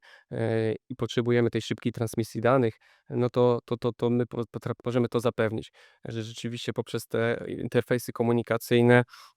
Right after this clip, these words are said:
e, jesteśmy na bieżąco i w te ramy przemysłu cztery zero się wkomponujemy.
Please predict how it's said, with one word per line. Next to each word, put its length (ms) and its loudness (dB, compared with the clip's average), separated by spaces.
e, 720 8
jesteśmy 400 0
na 100 4
bieżąco 600 -2
i 360 -6
w 80 -20
te 120 4
ramy 400 4
przemysłu 380 0
cztery 260 -2
zero 240 -2
się 300 -4
wkomponujemy. 600 -2